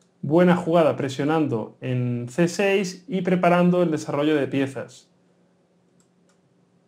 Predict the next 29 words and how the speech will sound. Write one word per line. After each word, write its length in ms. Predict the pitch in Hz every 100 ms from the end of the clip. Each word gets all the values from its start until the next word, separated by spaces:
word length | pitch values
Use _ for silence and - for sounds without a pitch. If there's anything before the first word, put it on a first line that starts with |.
| _ _ _ _ _ _ _
Con 480 | - 131 123 123 120
alfil 260 | 117 135
F 200 | 127 127 127
cinco 800 | 202 208 180 196 196 196 190 - _ _ _ _ _ _ _ _ -
o 140 | 127
con 140 | 127
alfil 260 | 117 120 127
E 60 | 123
seis. 760 | 175 170 165 170 175 - _ -
Y 140 | 170
el 100 | 185
jaque 340 | 156 196 190 190
en, 480 | 185 180 175 - -
en 100 | 165
H 260 | 175 170 180
cinco, 680 | 180 175 175 185 190 - _ _ _ _
de 80 | 156
momento 420 | 147 165 175 170
la, 240 | 143 135 -
el 120 | 139
recurso 400 | 139 175 175 165
con, 600 | 139 131 131 127 120 120 -
con 160 | 131
rey 140 | 147 156
F 180 | 156
ocho 220 | 147 151 175
es 60 |
suficiente 540 | - 127 123 135 139 151
para, 580 | 127 117 113 110 120